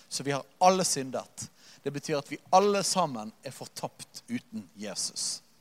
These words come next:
Og hvorfor er det viktig å forkynne synd? Og det står om i Romerne.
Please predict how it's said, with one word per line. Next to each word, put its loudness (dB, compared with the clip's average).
Og -2
hvorfor 2
er 2
det -2
viktig -4
å -6
forkynne -6
synd? -6
Og -12
det -4
står -2
om -4
i -8
Romerne. -6